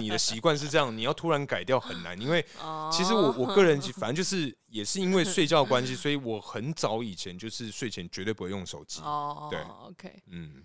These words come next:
Speaker 2: 我只能说有个记性很好的朋友也是
Speaker 1: 真不错啊。
Speaker 2: <laughs> 真棒啊，
Speaker 1: 嘿。
Speaker 2: 很优秀呢。
Speaker 1: 好啦，再来剩下几点呢？
Speaker 2: 啊，剩下两点，我列三点而已啦，我也是比较收敛。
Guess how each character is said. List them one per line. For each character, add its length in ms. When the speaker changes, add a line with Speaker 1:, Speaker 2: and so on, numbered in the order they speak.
Speaker 2:
我 140
只 120
能 100
说 220
有 120
个 100
记 160
性 180
很 140
好 80
的 60
朋 200
友 80
也 160
是 240
Speaker 1:
真 180
不 100
错 240
啊。 40
Speaker 2:
<laughs> 20
真 80
棒 120
啊， 720
Speaker 1:
嘿。 60
Speaker 2:
很 120
优 160
秀 320
呢。 320
Speaker 1:
好 60
啦， 240
再 180
来 160
剩 260
下 140
几 240
点 220
呢？ 260
Speaker 2:
啊， 260
剩 240
下 140
两 240
点， 120
我 100
列 160
三 200
点 220
而 100
已 140
啦， 100
我 100
也 60
是 80
比 100
较 120
收 260
敛。 160